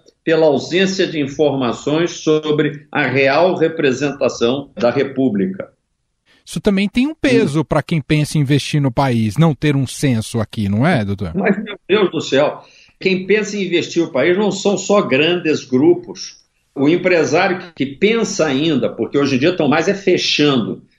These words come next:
Speaker 1: mas se algum destemido quiser abrir uma padaria,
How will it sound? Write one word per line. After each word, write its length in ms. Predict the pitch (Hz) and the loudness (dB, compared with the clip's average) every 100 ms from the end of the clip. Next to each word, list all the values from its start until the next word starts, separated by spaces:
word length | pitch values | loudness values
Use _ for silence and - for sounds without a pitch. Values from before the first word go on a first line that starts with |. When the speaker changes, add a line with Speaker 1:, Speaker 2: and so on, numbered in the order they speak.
| _ | _
Speaker 1:
mas 220 | 131 139 | -2 -2
se 160 | - 196 | 0 2
algum 340 | 165 139 170 | 2 2 0
destemido 880 | 143 160 - 180 143 143 175 123 120 | 0 -2 2 2 2 4 4 2 -2
quiser 260 | 127 110 151 | -2 0 0
abrir 300 | 135 131 208 | 2 2 2
uma 240 | 202 143 | 2 0
padaria, 760 | 156 135 113 107 165 139 90 | 0 0 0 0 0 0 -4